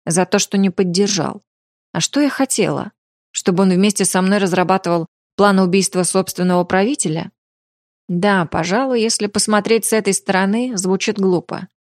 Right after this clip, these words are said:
Злилась на него за то, что он оставил меня сейчас. Куда он пошёл? Срезать чужие кошельки? Но больше всего я злилась на него из-за того, едва могла себе в этом признаться.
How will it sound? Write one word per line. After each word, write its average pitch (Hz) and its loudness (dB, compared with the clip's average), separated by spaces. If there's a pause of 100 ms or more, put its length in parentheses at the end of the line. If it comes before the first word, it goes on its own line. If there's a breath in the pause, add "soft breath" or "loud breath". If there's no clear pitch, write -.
(340)
Злилась 262 2
на 226 2
него 226 2
за 220 2
то, 294 0
что - -4
он 208 0
оставил 220 0
меня 208 2
сейчас. - -4 (560)
Куда 214 2
он 247 0
пошёл? 180 -2 (400)
Срезать 190 2
чужие 185 0
кошельки? 190 -4 (640)
Но 185 2
больше 226 2
всего 214 -2
я 208 2
злилась 208 0
на 208 -2
него 202 0 (120)
из-за 175 -2
того, 202 0 (420)
едва 180 2
могла 185 2
себе 175 0
в 165 0
этом 175 -2
признаться. 160 -4